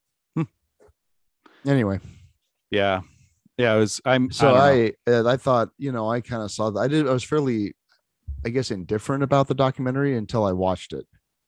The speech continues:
Speaker 1: Oh, I s-, yeah, yeah, yeah.
Speaker 2: You know, like, "Oh, that'll be something maybe I'll get around to," you know?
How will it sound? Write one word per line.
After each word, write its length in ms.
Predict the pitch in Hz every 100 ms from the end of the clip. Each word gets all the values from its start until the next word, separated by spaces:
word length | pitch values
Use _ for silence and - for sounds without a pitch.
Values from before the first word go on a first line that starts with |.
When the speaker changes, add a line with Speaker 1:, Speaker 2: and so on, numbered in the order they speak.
| _ _ _ _ _ _ _ _
Speaker 1:
Oh, 140 | 104 104
I 100 | 104
s-, 120 | -
yeah, 200 | 127 120
yeah, 300 | 104 95 76 - _ -
yeah. 200 | 71 65
Speaker 2:
You 80 | 143
know, 80 | 165
like, 100 | 196
"Oh, 160 | 330 254
that'll 220 | 208 226
be 200 | 165 139
something 460 | - - 120 135 127
maybe 220 | 120 120
I'll 60 |
get 140 | 113 107
around 280 | 104 101 101
to," 160 | 127 131
you 160 | 139
know? 260 | 120 104